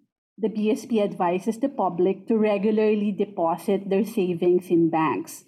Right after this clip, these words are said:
because the practice of keeping, you know, savings in banks, um, ensures safety for their money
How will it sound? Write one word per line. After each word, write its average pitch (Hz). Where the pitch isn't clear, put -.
because 226
the 240
practice 220
of 208
keeping, 202
you 190
know, 185
savings 196
in 247
banks, 196
um, 190
ensures 202
safety 226
for 254
their 254
money 226